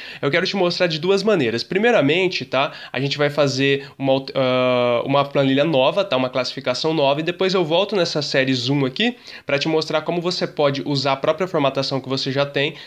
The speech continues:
tá? E inserir esses parâmetros novos aí pra você. Eu recomendo fortemente que você dê uma olhadinha nessa aula sobre formatação condicional com estrelas pra que você consiga entender o que a gente fez aqui, porque algumas coisas eu não vou chegar a repetir pro vídeo não ficar tão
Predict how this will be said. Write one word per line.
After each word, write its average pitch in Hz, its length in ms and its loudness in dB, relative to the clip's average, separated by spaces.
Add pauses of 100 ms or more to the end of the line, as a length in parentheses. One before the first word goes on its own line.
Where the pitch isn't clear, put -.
(100)
tá? 139 160 -4
E 156 80 -2
inserir 151 400 -2
esses 143 240 -4
parâmetros 139 600 0
novos 127 380 0
aí 135 80 0
pra 135 140 -4
você. 143 360 -4 (320)
Eu 190 60 -4
recomendo 220 460 2
fortemente 185 560 0
que 175 40 -6
você 160 240 -2
dê 151 140 -2
uma 208 120 2
olhadinha 147 460 2
nessa 127 320 -2
aula 120 300 0
sobre 123 340 -4
formatação 123 540 -4
condicional 120 420 -4
com 147 220 -2
estrelas 139 680 -2 (400)
pra 135 120 -6
que 139 80 -12
você 151 240 -4
consiga 156 320 -2
entender 151 260 -2
o 139 80 -2
que 147 60 -2
a 143 40 0
gente 143 200 -2
fez 143 260 -2
aqui, 170 380 -6
porque 120 60 -4
algumas 135 340 -2
coisas 135 260 -2
eu 139 60 0
não 143 140 -2
vou 139 100 -2
chegar 135 280 -2
a - 20 -4
repetir 139 440 -4
pro 139 120 -6
vídeo 135 200 -2
não 143 120 -2
ficar 139 180 -6
tão 160 320 -2